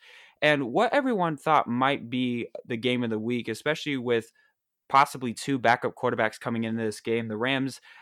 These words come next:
at home in Los Angeles against the Cardinals. Kyler Murray started the game, got hurt, came back in, looked good, but couldn't get it done on the drive, and he was taken out again as the Rams defense prevails as they get the win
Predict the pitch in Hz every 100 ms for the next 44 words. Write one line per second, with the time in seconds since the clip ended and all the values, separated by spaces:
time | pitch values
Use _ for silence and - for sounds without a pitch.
0 | - 139 - - 127 127 120 120 - 127
1 | 127 120 123 117 117 117 110 110 113 107
2 | - 127 120 120 113 - 135 151 139 127
3 | 127 - 143 156 135 123 120 117 - -
4 | - 127 135 - 123 117 - _ - -
5 | 170 185 165 156 139 139 123 139 - 120
6 | 135 147 131 120 117 - - - - 147
7 | 151 147 139 123 127 131 110 107 113 123
8 | 117 110 113 - 131 127 117 113 104 113
9 | 117 117 - - 113 120 110 131 151 151
10 | 113 127 165 160 156 - 123 131 147 120
11 | 110 113 113 120 135 113 113 120